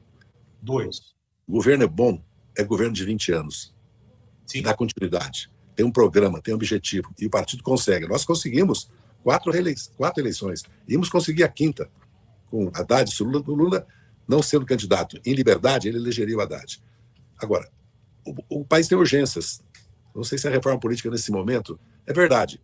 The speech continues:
Speaker 2: o presidente do Senado, legitimamente, até porque é presidente do Congresso Nacional, né, senador da República, pelo meu estado, Minas Gerais, não pelo meu estado político e de cidadão, porque eu sou paulistano, vamos dizer assim, desde sessenta e um. Ele apresentou,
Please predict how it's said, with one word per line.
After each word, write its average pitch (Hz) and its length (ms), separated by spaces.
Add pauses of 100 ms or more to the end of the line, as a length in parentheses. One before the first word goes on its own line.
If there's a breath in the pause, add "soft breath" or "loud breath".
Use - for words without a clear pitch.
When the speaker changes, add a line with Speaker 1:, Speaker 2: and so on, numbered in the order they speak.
Speaker 2:
o 98 200
presidente 98 360
do 101 60
Senado, 151 300
legitimamente, 90 640
até - 140
porque - 180
é 82 60
presidente 80 340
do 85 80
Congresso 87 320
Nacional, 120 400
né, 95 120
senador 85 360
da 87 80
República, 123 380
pelo 85 140
meu 92 100
estado, 131 320
Minas 87 200
Gerais, 120 300 (260 soft breath)
não 127 120
pelo 123 140
meu 117 120
estado 90 460 (320 soft breath)
político 92 520 (320 soft breath)
e - 40
de 92 100
cidadão, 87 420
porque 95 160
eu 90 40
sou 82 260
paulistano, 90 560
vamos 80 180
dizer 82 80
assim, - 220
desde 85 280
sessenta 90 360
e 85 80
um. 76 100 (640 soft breath)
Ele 120 220
apresentou, 147 600